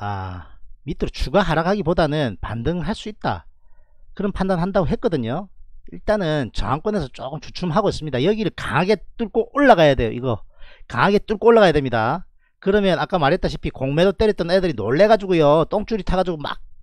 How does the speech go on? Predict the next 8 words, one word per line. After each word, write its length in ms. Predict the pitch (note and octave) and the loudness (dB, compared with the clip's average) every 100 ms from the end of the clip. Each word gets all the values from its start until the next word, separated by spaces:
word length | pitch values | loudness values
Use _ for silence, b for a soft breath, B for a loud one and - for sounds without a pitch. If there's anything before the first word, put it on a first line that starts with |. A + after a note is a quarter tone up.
| b b | b b
같이 220 | E3 - | -8 -6
따라 180 | F#3+ G3+ | -2 -2
들어옵니다. 360 | C#3+ C#3 - C3+ | -2 -6 -6 -4
그리고 260 | F#3 E3+ | -2 0
어저께 280 | F3+ F3+ D#3+ | 0 -2 -2
서정진 520 | - E3 F3 F3 F3 | 0 0 0 -2 -2
회장, 520 | C#3+ D3 D#3 C#3+ C#3 - B B B B B | -2 2 2 2 -2 -6 B B B B B
아, 580 | - A#2 A2+ A2 G2 F2+ | -8 -4 -2 -2 -4 -8